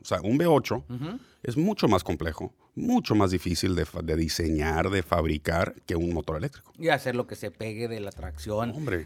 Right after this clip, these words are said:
Speaker 2: de todo eso.
Speaker 1: la
Speaker 2: Eh,
Speaker 1: cantidad de componentes que tiene un motor, este, pues son,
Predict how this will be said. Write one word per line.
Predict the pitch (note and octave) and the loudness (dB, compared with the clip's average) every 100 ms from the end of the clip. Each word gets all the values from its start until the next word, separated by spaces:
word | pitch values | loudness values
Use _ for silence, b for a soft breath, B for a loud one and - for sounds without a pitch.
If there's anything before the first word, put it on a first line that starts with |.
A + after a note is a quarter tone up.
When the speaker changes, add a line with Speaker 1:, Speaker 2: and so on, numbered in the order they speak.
| - | -8
Speaker 2:
de | A2 | -10
todo | A#2 B2+ | 0 2
eso. | C#3+ D3 F#2+ | 2 0 2
Speaker 1:
la | F#2+ F#2 | 4 4
Speaker 2:
Eh, | - | 6
Speaker 1:
cantidad | G2+ F2+ F#2+ | 4 8 6
de | C#3 | 8
componentes | C#3 G#2 F2+ F#2 A#2+ C3 A2+ | 4 4 4 4 2 -2 -4
que | F#2 | -4
tiene | F#2+ A2 | -2 0
un | |
motor, | A2+ A2 G2 G2 C3 | 0 2 2 2 2
este, | G#2 E2 - E2 D2+ D2 | 0 -2 0 0 0 0
pues | D2 - | -4 -8
son, | F2 F#2 G2 | -6 -4 -4